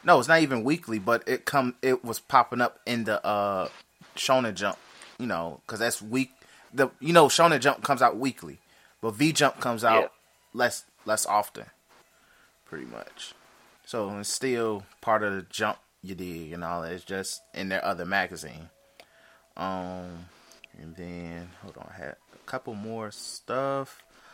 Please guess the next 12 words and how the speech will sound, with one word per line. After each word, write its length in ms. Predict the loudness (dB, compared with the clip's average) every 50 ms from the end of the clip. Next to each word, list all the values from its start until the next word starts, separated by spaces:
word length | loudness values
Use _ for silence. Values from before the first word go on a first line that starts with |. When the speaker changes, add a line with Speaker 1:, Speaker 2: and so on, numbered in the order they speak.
| -20 -20 2 _
Speaker 1:
Oh 140 | 8 8 8
yeah, 200 | 8 6 4 2
Anim-, 420 | 2 2 0 0 0 0 -2 -6 -8 -4
Anime 260 | 0 0 2 2 2 2
Expo 460 | 2 2 0 0 -2 -2 0 0 2
will 220 | 2 2 0 4 6
also 420 | 10 10 10 10 8 2 0 -2
premiere 840 | -2 -4 -8 -8 -4 -2 -2 0 0 0 0 0 0 -2 -2 -6 -8 -10
My 220 | -4 2 2 2 2
Hero 240 | 2 0 -2 -2 -2
Season 320 | -4 -6 -6 -8 -10 -10
four 520 | -14 -10 -6 -4 0 0 0 0 0 -2